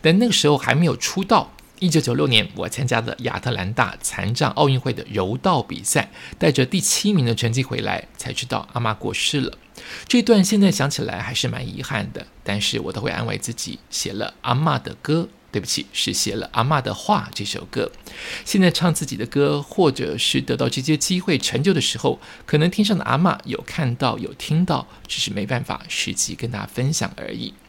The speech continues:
有时候生活就是一种力量，因为阿嬷、家人给我力量，才会有办法写出这些跟自己有关的故事与生活。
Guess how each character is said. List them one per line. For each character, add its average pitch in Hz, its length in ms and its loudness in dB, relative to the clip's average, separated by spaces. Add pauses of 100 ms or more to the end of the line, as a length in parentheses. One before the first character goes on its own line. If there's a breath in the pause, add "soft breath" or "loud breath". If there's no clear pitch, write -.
(520 loud breath)
有 156 120 8
时 - 160 4
候 202 220 4
生 240 320 2
活 - 300 0
就 117 140 0
是 - 160 -2
一 - 60 -2
种 - 260 -8
力 98 180 -8
量， - 220 -6 (240)
因 143 200 2
为 127 240 0
阿 113 120 -2
嬷、 139 240 2 (140)
家 165 240 2
人 - 240 0
给 120 140 -2
我 - 160 -6
力 - 160 -8
量， - 200 -4 (160)
才 - 160 -4
会 127 80 4
有 117 60 0
办 123 180 0
法 - 200 -4
写 - 200 -4
出 139 380 0
这 - 140 -2
些 - 260 -4
跟 117 240 -4
自 233 220 4
己 - 280 -2
有 - 140 -4
关 107 300 -2
的 - 120 -10
故 208 240 2
事 - 300 0
与 101 180 -8
生 127 300 -2
活。 - 320 -8